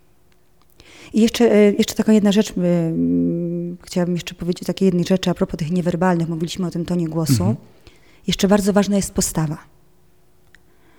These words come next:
Speaker 1: Czyli to, jak stoisz, tak? Jak mówisz, że właśnie na przykład przejdziesz się czasem z jednego miejsca na drugie,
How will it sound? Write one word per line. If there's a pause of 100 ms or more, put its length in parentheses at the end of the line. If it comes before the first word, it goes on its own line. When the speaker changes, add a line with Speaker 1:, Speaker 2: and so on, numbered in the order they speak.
(320)
Speaker 1:
Czyli
to,
jak
stoisz,
tak?
Jak
mówisz,
że
właśnie
na
przykład
przejdziesz
się
czasem
z
jednego
miejsca
na
drugie,